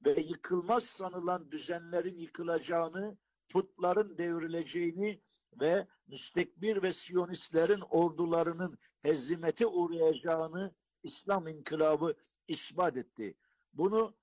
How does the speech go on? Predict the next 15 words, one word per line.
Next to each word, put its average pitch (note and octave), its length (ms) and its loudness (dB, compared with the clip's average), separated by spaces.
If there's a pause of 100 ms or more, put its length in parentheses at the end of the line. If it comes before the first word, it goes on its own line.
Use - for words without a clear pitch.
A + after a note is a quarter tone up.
(120)
Lübnan'da E3 680 -4
da D#3 100 -2
ispat D3+ 460 -6
etti. C3+ 420 -6 (300)
Bunu F3+ 260 -4
Filistin'de E3+ 760 -2
de D3+ 140 4
ispat D#3+ 500 -2
etti. C#3 440 0 (240)
Bunu E3+ 300 -4
Irak'ta F#3+ 500 2
da C3 200 -2 (240)
ve C3+ 100 -4
Suriye'de F3+ 760 0
de, C#3 240 2